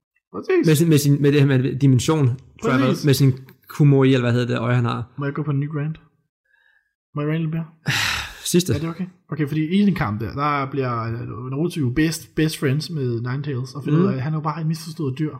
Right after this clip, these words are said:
Speaker 1: Så, og de er jo alle sammen, de er jo bare misforstået. De er jo slet ikke så blod, blodige, de er bare blevet hadet hele
Speaker 2: Mm.
Speaker 1: deres liv, så derfor er de jo så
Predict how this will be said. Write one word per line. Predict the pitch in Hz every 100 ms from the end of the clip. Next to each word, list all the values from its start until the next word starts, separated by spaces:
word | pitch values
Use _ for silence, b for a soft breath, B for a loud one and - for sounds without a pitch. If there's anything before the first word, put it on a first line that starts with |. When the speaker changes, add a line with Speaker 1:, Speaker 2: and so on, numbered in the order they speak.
| - -
Speaker 1:
Så, | 147
og | 131
de | 175
er |
jo | 202 190
alle | 214
sammen, | 202 110 127
de |
er |
jo | 160
bare | 165 180
misforstået. | - 185 139
De | 135
er |
jo | 160
slet |
ikke | 196
så | 170 156
blod, | 180 214 196
blodige, | 190 180
de | 165
er | 175
bare | 165
blevet | 175 151 -
hadet | 165 160 185 202 - b b b -
hele | 165
Speaker 2:
Mm. |
Speaker 1:
deres | 202 180
liv, | 180 175
så |
derfor | 170 175 180 175
er |
de | 151
jo |
så | 151